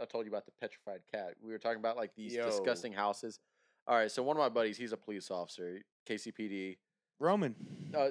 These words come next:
Speaker 1: no, I'm actually talking about Matthew.
Speaker 3: A different police officer
Speaker 1: Yeah,
Speaker 3: friend?
Speaker 1: I, I know, I, dude, I was a police dispatcher. I know quite a bit of police officers.
Speaker 3: Hey, guy. For the airport.
Speaker 1: Yeah, and a lot of them went to K C P D.
Speaker 3: <laughs>
Speaker 1: Uh, but no, anyway, so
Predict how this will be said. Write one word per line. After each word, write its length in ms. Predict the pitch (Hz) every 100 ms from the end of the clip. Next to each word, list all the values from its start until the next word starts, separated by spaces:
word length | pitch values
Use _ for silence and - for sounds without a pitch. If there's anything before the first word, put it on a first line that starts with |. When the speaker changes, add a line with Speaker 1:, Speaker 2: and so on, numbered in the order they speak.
| 143
Speaker 1:
no, 120 | 135
I'm 80 | 123
actually 220 | 127 -
talking 160 | 131 127
about 220 | 120 117
Matthew. 240 | 120 98 -
Speaker 3:
A 140 | 180 156 - -
different 440 | 143 - 285 220
police 440 | - 185 156 190
officer 380 | - - - -
Speaker 1:
Yeah, 100 | 220
Speaker 3:
friend? 260 | - 254 262
Speaker 1:
I, 60 | 120
I 40 |
know, 160 | 147 -
I, 100 | 120 -
dude, 100 | 175
I 40 | 165
was 100 | 160
a 40 |
police 240 | - 147
dispatcher. 380 | - 131 104 90
I 40 | 110
know 100 | 120
quite 200 | - 117
a 20 |
bit 140 | 104
of 40 | 104
police 240 | - 101
officers. 480 | 104 95 - - -
Speaker 3:
Hey, 120 | - 143
guy. 240 | 120 117 - - -
For 100 | 349
the 200 | 285 135
airport. 600 | 135 226 226 151 135 175 - - _ _ _ -
Speaker 1:
Yeah, 220 | 285 90 -
and 120 | 156
a 40 |
lot 240 | 139 139 156
of 60 |
them 140 | 151 156
went 160 | 160
to 60 | -
K 200 | - 180
C 140 | 147
P 180 | 170 190
D. 220 | 285 320 294
Speaker 3:
<laughs> 800 | - 277 269 294 - - 285 -
Speaker 1:
Uh, 320 | 156 135 107 - _ _ _ _ _
but 140 | - 147
no, 200 | 151 135
anyway, 300 | 143 127 120
so 520 | - 127 117 110 107